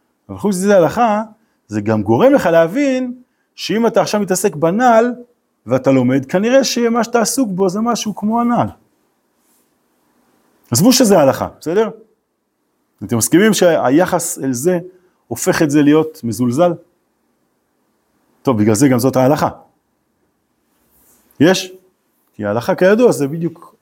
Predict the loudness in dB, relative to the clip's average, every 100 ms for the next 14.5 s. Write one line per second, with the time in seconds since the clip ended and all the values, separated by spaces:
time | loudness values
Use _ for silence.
0 | _ -6 -2 0 2 2 0 -4 -4 -6
1 | -16 _ _ _ _ 2 2 2 -2 -4
2 | -20 -20 _ _ _ _ _ _ -8 0
3 | 2 2 2 2 2 -6 -8 -10 -10 _
4 | _ _ _ _ _ -6 2 4 4 2
5 | 2 0 0 0 0 0 0 -2 -6 -6
6 | -6 -4 -2 -2 0 -2 -4 -10 -16 _
7 | _ _ _ _ _ -4 -2 -2 0 0
8 | 0 0 0 0 -2 -6 -4 -2 0 0
9 | 0 -2 -4 -4 -4 -6 _ _ _ _
10 | _ _ _ _ _ _ -4 2 2 4
11 | 4 4 4 2 2 2 2 4 4 0
12 | 0 -2 -2 0 0 -2 -6 -10 -6 -6
13 | -6 -8 -12 -12 -12 -12 -10 -12 -12 -10
14 | -10 -8 -8 -8